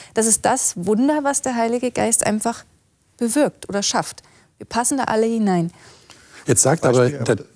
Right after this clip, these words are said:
Speaker 2: der, entschuldige, jetzt sagt der Text hier, wir sind alle mit einem Geist getränkt. Habt ihr das gelesen? Erst Korinther zwölf, Vers dreizehn. Wir sind alle mit einem Geist getränkt. Problematisch wird's doch jetzt, wenn Leute in der Gemeinde sagen, „Ja, die schon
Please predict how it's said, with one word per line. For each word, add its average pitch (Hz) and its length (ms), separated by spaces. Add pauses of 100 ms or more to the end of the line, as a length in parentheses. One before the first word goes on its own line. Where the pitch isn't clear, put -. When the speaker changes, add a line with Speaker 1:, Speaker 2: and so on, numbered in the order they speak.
Speaker 2:
der, 110 160
entschuldige, 113 380
jetzt 95 180
sagt 143 240
der 104 120
Text - 320
hier, 160 200
wir 113 80
sind 110 260
alle 147 180
mit 131 240
einem 127 300
Geist 104 400
getränkt. - 600 (160)
Habt - 160
ihr 123 40
das 117 160
gelesen? 95 360
Erst 101 200
Korinther 107 300
zwölf, 92 320
Vers - 200
dreizehn. - 400 (220)
Wir - 80
sind 98 80
alle 143 140
mit 131 120
einem 123 180
Geist 104 240
getränkt. 90 340 (200)
Problematisch 117 640
wird's 113 200
doch 92 140
jetzt, 120 280 (160)
wenn 113 140
Leute 156 280
in 131 60
der 117 120
Gemeinde 110 320
sagen, 113 280 (300)
„Ja, 110 160
die 131 360
schon 113 520